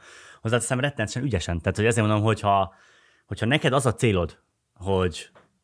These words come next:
ö, ö, morált növelj, és hogy, ö, és hogy, ö,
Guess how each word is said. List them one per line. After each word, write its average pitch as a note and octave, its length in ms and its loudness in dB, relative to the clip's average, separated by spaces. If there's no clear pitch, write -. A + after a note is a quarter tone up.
ö, F2+ 640 -2
ö, F2 440 -2
morált A2+ 400 4
növelj, E2 440 -2
és F2+ 340 -12
hogy, F2 360 -12
ö, F2+ 340 -6
és F2+ 280 -10
hogy, F2+ 240 -2
ö, F2+ 260 0